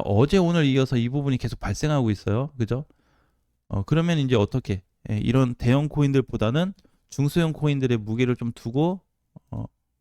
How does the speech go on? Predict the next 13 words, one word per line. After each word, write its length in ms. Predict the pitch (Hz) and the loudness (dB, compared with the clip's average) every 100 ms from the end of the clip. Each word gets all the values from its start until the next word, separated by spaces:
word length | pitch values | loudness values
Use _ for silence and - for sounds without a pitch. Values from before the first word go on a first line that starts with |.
| _ _ _ _ _ _ _ - | _ _ _ _ _ _ _ -8
비트코인을 640 | 135 - 147 139 135 156 156 | -6 -2 2 2 2 -2 -2
좀 100 | 113 | -8
바라볼 440 | - 113 135 135 | -4 0 2 2
때다, 360 | 113 110 113 113 | 2 2 0 0
이렇게 260 | - 117 117 | -2 0 0
보셔야 380 | - 123 147 127 | 0 0 2 2
됩니다. 420 | 104 98 101 113 | 0 -2 -6 -6
아마, 380 | - 113 139 139 _ - - _ - | -4 0 2 0 _ -20 -20 _ -2
어, 100 | 110 | 2
전체 320 | 127 139 175 | 2 4 4
조정이 320 | 170 170 160 | 4 2 0
시작하게 540 | - 190 - 185 170 | 0 -2 0 0 0
되면은 960 | 156 120 123 127 127 139 127 98 95 104 | 2 2 4 2 2 4 2 0 -4 -10